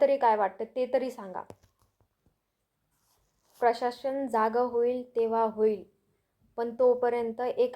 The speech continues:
आई म्हणून, एक मुलगी म्हणून आणि एक स्त्री म्हणून आपली जबाबदारी आहे का आपण आपल्या मुलीला किंवा मुलाला कोणाच्याही जबाबदारीवर किंवा कोणाच्याही विश्वासावर ठेवू नका.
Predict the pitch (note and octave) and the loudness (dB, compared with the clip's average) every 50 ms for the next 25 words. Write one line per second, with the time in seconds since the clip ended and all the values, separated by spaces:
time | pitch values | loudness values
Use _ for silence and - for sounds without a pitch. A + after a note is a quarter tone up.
0 | - - - A3 A3+ A#3 B3 B3 B3 A#3+ A#3 A#3+ A#3 G3+ F#3+ F#3+ - - - _ | -10 -8 -4 -2 0 0 0 -2 -2 -4 -4 -4 -4 -4 -6 -8 -16 -20 -20 _
1 | _ _ _ - - _ _ _ _ _ - A#3+ A#3+ A#3+ A#3+ A#3+ A#3+ A#3+ A#3 A#3 | _ _ _ -20 -20 _ _ _ _ _ -8 -6 -6 -6 -4 -2 -2 0 -2 -2
2 | A3 B3 B3+ B3+ B3+ A#3+ A3+ A3 F#3+ F#3 F#3+ - _ _ _ _ _ _ _ _ | -4 -2 -2 -2 -2 0 0 -2 -2 -4 -8 -14 _ _ _ _ _ _ _ _
3 | _ - - - - A#3 C4 C4+ C#4+ C#4 - - _ - A#3+ B3+ B3+ B3 A#3+ A#3 | _ -20 -10 -4 0 2 4 4 2 2 -2 -16 _ -10 -6 -4 -4 -2 -2 -2
4 | A3 G3+ F3+ F#3 - _ _ _ _ _ _ _ _ _ - A3+ A3+ - - C4 | -2 -4 -6 -8 -12 _ _ _ _ _ _ _ _ _ -4 -4 -4 -4 -4 -6
5 | C4+ A3+ A#3+ A#3+ A3+ A3+ A3 G#3 G3 G#3 G#3 G#3+ G#3 G3 G3+ F3+ G3+ A3 C#4 C#4+ | -4 -2 0 2 4 2 2 2 0 -2 0 0 0 -2 -4 -4 -6 -6 -6 -8
6 | - _ _ _ _ _ _ _ - A3+ G#3+ - - G#3 A3 A3 - C4+ C#4 C#4+ | -10 _ _ _ _ _ _ _ -6 -6 -6 -4 -4 -6 -6 -4 -2 -2 0 2
7 | B3+ A#3 A3+ A#3+ A#3 A3+ A3+ A3 G#3+ G#3 G#3 G3+ G3 F#3+ G3+ A#3 - _ _ _ | 0 0 -2 -2 -4 -2 -2 -2 -2 -2 -2 -2 -2 -2 -4 -6 -10 _ _ _
8 | - A3 A3+ A3+ A3 A3 G#3+ G#3 G3+ G3 F#3 F#3+ G3 G#3 C4+ C#4 - _ _ _ | -4 0 0 0 0 0 0 -2 0 -2 -2 -2 -2 -4 -6 -6 -12 _ _ _
9 | _ _ _ - - C4 B3+ B3+ B3 B3 B3 B3 B3+ C4 B3+ B3 B3 C4 D4 C#4 | _ _ _ -2 2 2 4 4 2 0 0 0 -2 -4 -6 -6 -6 -8 -8 -4
10 | B3+ B3 A3+ A3 A3 A3 G#3+ - A3 G#3+ A3 G#3+ G3+ G#3 G#3 A3 - - _ _ | -2 0 2 2 0 0 -2 -2 -2 -2 0 0 0 0 -2 -2 -4 -12 _ _
11 | _ _ _ - A#3+ A#3 A#3+ A#3+ A#3 - B3 A#3+ A#3+ A#3 A#3 A3+ B3 A#3+ B3+ C#4 | _ _ _ -6 -2 0 0 0 0 -2 -4 -2 -2 -2 -2 -2 -2 -2 -2 -2
12 | C#4 C4 B3 A3+ - A#3+ A3+ A3 A3 A#3 A3+ A3 A3+ A#3 A3+ - A3+ G#3+ G#3+ G#3+ | -4 -6 -8 -8 -6 -4 -4 -4 -2 -4 -2 0 -2 -2 -4 -6 -10 -8 -6 -6
13 | G#3+ G3 F#3+ F#3+ - G3+ A#3 | -6 -6 -8 -8 -10 -10 -10